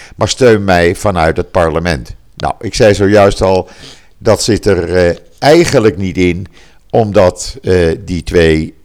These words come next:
extreem rechtse partijtjes, Smotrich en Benkwier, dat niet willen. Dan is er een andere mogelijkheid. Hij kan proberen binnen de partij van Gideon Saar,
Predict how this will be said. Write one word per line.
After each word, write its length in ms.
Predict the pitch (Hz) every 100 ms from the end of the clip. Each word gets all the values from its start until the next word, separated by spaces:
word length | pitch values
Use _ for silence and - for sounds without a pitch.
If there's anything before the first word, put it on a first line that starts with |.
| -
extreem 600 | 98 87 - 92 85 82
rechtse 480 | 98 98 - - 101
partijtjes, 840 | 87 90 98 85 82 87 80 -
Smotrich 600 | - - 92 - 85 73
en 400 | - 90 76 80 - _
Benkwier, 680 | - 117 123 101 95 90 - 82
dat 180 | 85 80
niet 140 | 80
willen. 260 | 80 71 - - _ _ _ - - - - - - -
Dan 420 | 139 139 143 151
is 180 | - 139
er 80 | 127
een 80 | 131
andere 300 | 123 95 87
mogelijkheid. 640 | 85 80 82 85 85 82
Hij 140 | 120
kan 220 | - 131 135
proberen 800 | 123 87 107 110 110 117 110 - - - -
binnen 540 | - 95 123 117 104 -
de 100 | 104
partij 420 | 104 110 107 92
van 220 | 98 87
Gideon 380 | 107 92 90 78
Saar, 500 | - 95 101 131